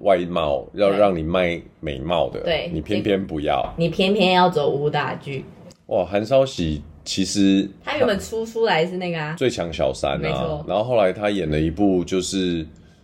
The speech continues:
Speaker 1: 他算是
Speaker 2: 以武之名。
Speaker 1: 哦，《以武，以武之名》之后，
Speaker 2: 嗯。
Speaker 1: 他就完全奠定了女打星的这个，这个风格。
Speaker 2: 没错。
Speaker 1: 那，对啊，你觉得你，你喜欢这样子的一个反差感吗？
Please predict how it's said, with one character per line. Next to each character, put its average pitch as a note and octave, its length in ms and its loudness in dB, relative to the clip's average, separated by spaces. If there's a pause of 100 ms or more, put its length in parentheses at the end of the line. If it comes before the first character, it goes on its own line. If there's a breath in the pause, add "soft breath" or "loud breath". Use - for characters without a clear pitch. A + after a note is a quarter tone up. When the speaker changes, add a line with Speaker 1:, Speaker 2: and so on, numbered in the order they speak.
(320 soft breath)
Speaker 1:
他 D3+ 80 -8
算 E3+ 180 2
是 D3+ 100 0
Speaker 2:
以 F#3 40 -4
武 - 40 -4
之 F3+ 260 -8
名。 F#3+ 200 -4 (140)
Speaker 1:
哦， F#2 160 0
《以 G2 140 0
武， G#2 180 0 (240)
以 G2 140 2
武 G2+ 160 2
之 E2 220 0
名》 C#2+ 300 0 (140)
之 E2+ 180 -2
后， D#2+ 380 2
Speaker 2:
嗯。 - 40 -20 (180)
Speaker 1:
他 G2+ 100 -4
就 G#2 100 0 (160)
完 E2 220 2
全 D#2 260 -4
奠 F2 240 2
定 E2 200 0
了 D2 100 -4
女 D2+ 240 -4
打 C2+ 220 0
星 D#2 260 -2
的 D2 100 0
这 C#2 160 -2
个， A#1 400 0 (600 soft breath)
这 F#2+ 120 0
个 E2+ 120 0
风 F#2+ 320 2
格。 - 240 2 (160)
Speaker 2:
没 D#3 120 -2
错。 E3 220 -2 (480)
Speaker 1:
那， B2+ 340 2 (640)
对 C3 120 8
啊， - 20 8
你 A2+ 100 2
觉 G#2+ 140 0
得 A#2 320 4 (160)
你， F#2+ 300 0
你 A2+ 160 4
喜 F2 200 -2
欢 F2+ 220 0
这 F#2 100 0
样 F2+ 160 2
子 C#2 120 -8
的 C#2+ 100 0
一 D2 100 -2
个 D2+ 120 2
反 C2 180 0
差 A#1+ 260 -2
感 G1+ 200 -4
吗？ G1+ 200 -14